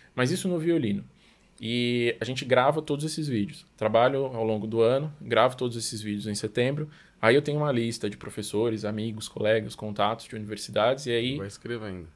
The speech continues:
Speaker 1: aí a gente faz uma lista de e-mails, assim, "Professor, meu nome é fulano, aqui estão os meus vídeos, eu tô procurando por oportunidade de bolsa, de assistantship, né? Gostaria de saber se você vai ter pra esse ano."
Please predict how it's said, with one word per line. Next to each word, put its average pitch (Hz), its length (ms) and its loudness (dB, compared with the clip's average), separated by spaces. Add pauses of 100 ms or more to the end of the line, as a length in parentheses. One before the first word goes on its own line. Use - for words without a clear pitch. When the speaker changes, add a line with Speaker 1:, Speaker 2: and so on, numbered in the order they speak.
(100)
Speaker 1:
aí 104 220 2
a - 40 -2
gente 117 200 -6
faz 120 180 2
uma 131 220 -6 (260)
lista 123 360 -2
de 135 80 -4
e-mails, 117 260 -2
assim, 110 140 -8
"Professor, 143 520 2
meu 127 180 -4
nome 135 220 -2
é 131 100 2
fulano, 131 760 2 (200)
aqui 117 220 -4
estão 123 160 -4
os 117 80 -4
meus 131 180 -2
vídeos, 127 540 -4
eu 113 160 -2
tô 123 100 -4
procurando 117 400 -2
por 113 120 -4
oportunidade 107 640 -2
de 131 100 -8
bolsa, 135 440 0
de 113 100 -4
assistantship, 127 640 -4 (540)
né? 113 120 0
Gostaria 113 340 0
de 104 60 -6
saber 117 220 -2
se - 80 -10
você 110 180 -6
vai 117 160 2
ter 113 140 -2
pra 113 120 -4
esse 160 160 -4
ano." 139 220 0